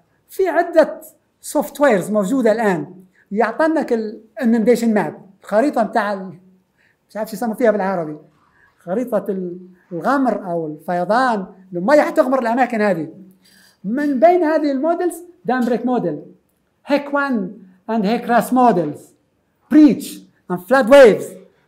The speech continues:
وتخيل نحن في الجامعة متاعنا أنا نبي واحد من السوفت ويرز هذين نشروه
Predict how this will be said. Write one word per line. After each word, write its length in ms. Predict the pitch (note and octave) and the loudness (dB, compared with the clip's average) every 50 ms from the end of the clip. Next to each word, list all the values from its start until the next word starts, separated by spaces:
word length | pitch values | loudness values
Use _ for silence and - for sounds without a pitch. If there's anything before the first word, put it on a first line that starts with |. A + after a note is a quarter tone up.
| _ _ - | _ _ -10
وتخيل 400 | G#3+ A3 A3+ - D#4 D4 C#4 D4 | -8 -6 -4 -2 -2 0 0 -2
نحن 220 | F4+ F#4 C4+ C4 | -2 -2 -4 -6
في 80 | - B3 | -6 -8
الجامعة 420 | A3+ G3 A#3 C4 C4+ C4 B3+ A#3+ | -8 -4 -4 -4 -4 -4 -6 -8
متاعنا 440 | A3+ A#3+ C4 B3 B3 B3+ C4+ C#4+ C4+ _ _ _ _ _ - | -6 -4 -6 -6 -6 -8 -12 -14 -16 _ _ _ _ _ -10
أنا 180 | G#3 A3+ B3 | -8 -6 -4
نبي 240 | B3+ C4+ B3+ G#3+ A#3 | -4 -4 -4 -4 -2
واحد 280 | A#3 C4 C4 B3+ B3 A3 | -2 -2 -2 -4 -6 -8
من 100 | G#3+ G#3 | -6 -8
السوفت 360 | G3+ - - A3+ A3+ - - | -8 -8 -10 -10 -10 -8 -6
ويرز 220 | A#3+ A#3+ A#3 G3 | -6 -6 -4 -6
هذين 320 | G3 G3 A3+ A#3 A#3 A3 G#3+ | -6 -8 -6 -8 -8 -6 -6
نشروه 480 | G3+ F#3 - G3+ A3 B3+ C#4 D4+ D4+ | -8 -8 -6 -6 -4 -4 -4 -6 -8